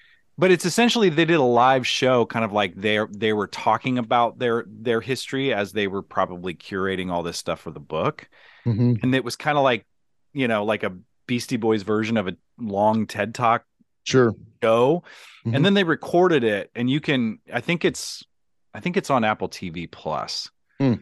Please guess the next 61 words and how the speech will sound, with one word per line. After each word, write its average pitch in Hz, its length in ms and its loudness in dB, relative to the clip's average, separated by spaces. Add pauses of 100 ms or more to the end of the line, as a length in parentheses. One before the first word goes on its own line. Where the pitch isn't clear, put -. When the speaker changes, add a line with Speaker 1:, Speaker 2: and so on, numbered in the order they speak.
(220)
Speaker 1:
Um, 90 420 0
Speaker 2:
I 113 100 2
have 131 100 2
Speaker 1:
but 113 120 4
Speaker 2:
that. 95 180 4
Speaker 1:
it - 60 -14
Speaker 2:
Maybe 110 120 -2
I'll 104 160 0
look 113 160 -2
for 98 160 -2
it. - 40 -8 (300)
Speaker 1:
Yeah, 104 440 0
it, 135 200 -2
it, 185 180 -2
you 208 140 4
know, 127 120 2
they 113 280 -2
obviously 131 440 0
don't 104 320 -2
cover 101 280 -2
as 87 100 -8
much 92 240 -6
ground 95 400 -2
as 85 100 -10
the 90 80 -12
book, 85 380 -8
so - 140 -8
that's, 104 240 -4
Speaker 2:
Sure. 90 220 2
Speaker 1:
that's 85 200 -8
why 107 80 2
I'm 95 80 -4
stoked - 320 -4
to 78 260 -8 (200)
read 82 380 -10
slash 78 380 -4
listen 78 280 -8
to 71 80 -14
the 69 80 -14
book. 69 360 -12 (400)
Speaker 2:
Mm-hmm. 113 300 2 (560)
Speaker 1:
Yeah, - 180 -12 (260)
Beastie - 260 0
Boys 151 200 4
were 110 100 0
huge. 139 480 -2
I 139 60 -2
mean, 170 120 2
I, 185 200 2 (360)
like, 139 180 0
they 170 200 6
are, 185 120 6
like, 147 280 2 (420)
when 131 120 2
I 165 80 4
think 160 200 -2
about, 123 220 2
like, 120 140 -4
I 135 120 0
remember 165 280 2
my 110 360 2